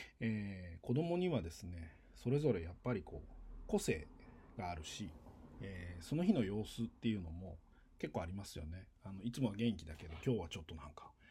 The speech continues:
気分が乗らないのかなとか、ムードがちょっと違うなとかですね。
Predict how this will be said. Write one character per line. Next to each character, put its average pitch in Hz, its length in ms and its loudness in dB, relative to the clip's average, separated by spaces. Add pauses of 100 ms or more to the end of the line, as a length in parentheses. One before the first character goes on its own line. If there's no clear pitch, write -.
(260)
気 - 120 4
分 101 140 2
が 85 80 -4
乗 85 120 -4
ら 101 100 -4
な 101 140 -4
い 80 40 -8
の 76 80 -10
か 78 120 -14
な 78 140 -14
と - 80 -16
か、 92 80 -10
ム 110 180 2
ー - 20 -2
ド 87 100 -4
が 80 100 -6
ち - 80 -10
ょ 85 40 -8
っ 82 40 -10
と 80 80 -14
違 90 240 -8
う 92 180 -6
な 90 180 -8
と - 80 -16
か - 120 -18
で - 80 -18
す - 100 -12
ね。 90 140 -8